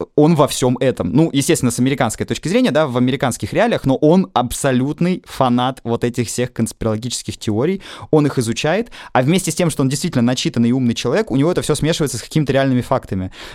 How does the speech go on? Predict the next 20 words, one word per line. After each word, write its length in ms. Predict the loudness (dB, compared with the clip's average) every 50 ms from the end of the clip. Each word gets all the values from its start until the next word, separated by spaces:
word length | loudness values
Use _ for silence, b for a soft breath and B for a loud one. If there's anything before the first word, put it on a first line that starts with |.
| B B
То 80 | 2 2
есть 220 | 2 2 -2 -2
Канье 300 | 0 0 2 2 2 2
Уэст 280 | 2 2 2 0 0 0
может 280 | 0 0 2 0 0
действительно 400 | -2 -2 -2 -4 -2 0 0 0
хорошо 340 | 0 2 0 0 2 0 0
понимать 680 | 0 2 0 2 2 2 2 2 0 0 -2 -6 -12 B B B B B B B
американскую 580 | 2 4 4 4 4 2 2 0 0 -2 -4 -2
политику 680 | 0 2 2 2 2 0 -2 -2 -4 -4 -2 -2 -2 -2
и 340 | -2 -2 -2 0 0 0 0
особенности 540 | 0 0 0 0 0 2 0 0 0 0 0
американской 540 | 0 0 0 0 0 -2 -2 -2 -4 -6 -4
культуры, 520 | -2 -2 -2 0 0 2 2 2 0 -4 B B B B B
но 120 | B 2 4
смешивать 420 | 4 2 0 2 2 0 0 0
это 220 | 0 0 0 0 0
с 60 | -2
какими-то 360 | -2 -2 0 0 0 0 -2
абсолютно 1120 | 0 0 -2 -2 -2 -4 -4 -2 -2 0 0 0 -2 -2 -4 -4 -2 -2 0 0 0 -2